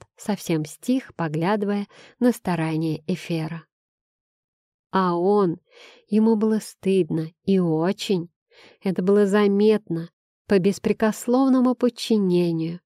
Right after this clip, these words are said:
по опущенному взгляду, по дрожащим, обгоревшим усам на полном лице. В общем,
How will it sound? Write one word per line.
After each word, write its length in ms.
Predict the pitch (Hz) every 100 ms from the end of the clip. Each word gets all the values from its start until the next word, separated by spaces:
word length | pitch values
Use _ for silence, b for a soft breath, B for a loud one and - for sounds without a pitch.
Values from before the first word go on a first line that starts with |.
| B B B B
по 160 | 190 185
опущенному 600 | - 202 - 220 214 220
взгляду, 760 | 185 156 160 170 170 160 160 - _
по 80 | 151
дрожащим, 880 | 156 175 147 175 202 208 - 160 156 _
обгоревшим 800 | - 202 175 180 180 208 - 226
усам 520 | 208 - - 214 247
на 140 | 220 196
полном 480 | - 185 170 160 160
лице. 500 | 160 156 - 165 170 _ B B B B
В 180 | 247 277
общем, 440 | 339 - 254 233